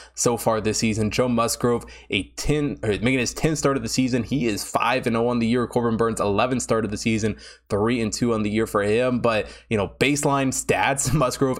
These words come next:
a point nine eight whip with a one point eight six E R A. Burnes, a point eight two whip with a one point nine five E R A. Quite honestly, I don't think you could ask for much better pitching, you know, just from, you know, a thousand foot level.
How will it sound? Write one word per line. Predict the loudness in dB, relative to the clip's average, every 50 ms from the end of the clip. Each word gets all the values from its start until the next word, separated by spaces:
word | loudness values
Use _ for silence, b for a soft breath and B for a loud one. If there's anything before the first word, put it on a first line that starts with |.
| -2
a | -4 -4 -4 -6
point | -8 -4 -2 0 0 0 0
nine | 0 0 0 0
eight | 0 0 0
whip | 0 0 0 0 0
with | -2 -2
a | -2
one | 0 0 -2 -2
point | -2 -2 0 0
eight | -2 -2 -2
six | -2 -4 -2 -2 0
E | 0 2 2
R | 2 2 2 2
A. | 2 0 0 -2 B B B B B B
Burnes, | B 0 2 2 2 0 -2 -4 -4
a | -8
point | -8 -10 -8 -4 -2 -2 -2 -2
eight | -2 -6 -8 -8 -6
two | -2 0 0 2
whip | 2 2 0 0 -2
with | -2 -4
a | -4
one | -2 -2 -2 -4
point | -4 -4 -4 -4 -2
nine | 0 0 0 0 0
five | 0 0 0 0 0 0
E | 0 2
R | 2 2 2
A. | 0 0 -2 -4 B B B B B B
Quite | B 0 2 2
honestly, | 2 0 0 0 0 2
I | 2
don't | 0 0
think | -2 -2 -2
you | -2
could | -2 -2 0
ask | 0 0 0 0 -2 -4
for | -4
much | -2 -2 -2 -2
better | -2 -2 -2 -2
pitching, | -4 -4 -6 -4 -6 -6
you | -4
know, | -4 -6 -6 -8 -12 -8
just | -2 0 0 0 0 -2 -2
from, | -2 -2 -2 -2 -4 -4 -2 -2
you | -2 -2
know, | -2 -4 B B B B B
a | -2 -2
thousand | 0 0 0 2 2 2 0 0 -2 -2
foot | 0 0 -2 -2 -2
level. | 0 0 2 2 2 2 0 0 -2